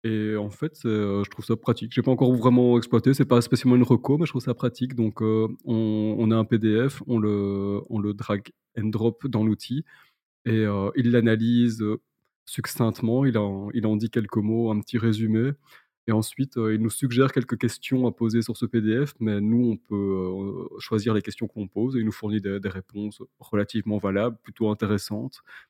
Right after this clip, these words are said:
Donc ça, ça fonctionne pas mal, même en français. C'est, euh, c'est cool. J'ai passé ma recommandation dont je vous parlerai tout à l'heure dans, dans cet outil et c'était tout à fait sensé, donc, euh, ça, ça fonctionne pas mal.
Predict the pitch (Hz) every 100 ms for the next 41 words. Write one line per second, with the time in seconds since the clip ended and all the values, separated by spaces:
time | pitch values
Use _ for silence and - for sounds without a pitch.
0 | _ 107 - 113 110 101 113 120 - 139
1 | 143 - 135 135 160 143 135 131 - 127
2 | 113 139 165 _ _ _ _ _ _ -
3 | - 110 107 104 104 110 - 113 - 170
4 | 135 127 123 - 147 135 - 131 127 117
5 | 117 - 131 120 107 110 117 110 107 113
6 | - 110 107 110 113 110 110 110 107 104
7 | 101 - _ _ _ _ 143 120 120 117
8 | 120 - 135 170 131 110 107 101 - 117
9 | - 127 - 117 117 113 - 110 143 123
10 | 113 113 110 - _ _ _ - 117 110
11 | 117 110 110 95 123